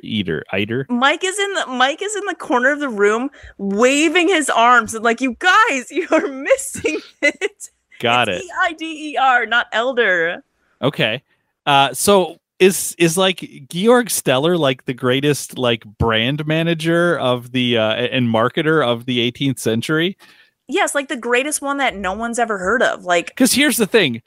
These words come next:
Speaker 1: How many other animals are you aware of, like, who found them or, or, like, named them?
Speaker 2: None.
Speaker 1: None, right?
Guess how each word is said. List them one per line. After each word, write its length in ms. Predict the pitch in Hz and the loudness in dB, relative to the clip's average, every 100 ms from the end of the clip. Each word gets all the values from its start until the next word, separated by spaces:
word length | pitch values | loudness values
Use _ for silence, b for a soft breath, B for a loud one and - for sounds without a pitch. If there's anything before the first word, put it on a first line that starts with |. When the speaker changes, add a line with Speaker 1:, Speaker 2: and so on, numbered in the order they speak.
| _ | _
Speaker 1:
How 180 | - 208 | -2 0
many 260 | 262 247 180 | 2 2 2
other 240 | 180 180 | 2 2
animals 540 | 147 151 165 120 113 - | 0 0 0 2 0 0
are 120 | 135 | -2
you 280 | 139 156 151 | 0 2 2
aware 480 | 139 123 127 139 123 | 4 2 2 2 2
of, 280 | 117 113 - 113 - | 2 -2 -14 -20 -6
like, 240 | 117 - 127 | -6 -6 -16
who 560 | - 139 131 127 123 113 | -2 2 4 4 2 -2
found 460 | - - 123 120 120 | -8 -2 0 0 0
them 160 | 117 | 0
or, 140 | 107 104 104 | 0 -2 -2
or, 220 | 110 104 | 0 0
like, 200 | 101 104 104 | 0 -4 -2
named 380 | 110 113 110 | 0 0 -2
them? 400 | 104 104 92 95 - _ _ _ _ _ _ _ _ _ _ _ _ | 0 -2 -2 -6 -12 _ _ _ _ _ _ _ _ _ _ _ _
Speaker 2:
None. 340 | 190 185 180 | -2 -2 0
Speaker 1:
None, 440 | 156 370 196 85 92 | 2 4 2 -2 -10
right? 340 | - 113 120 | -4 0 0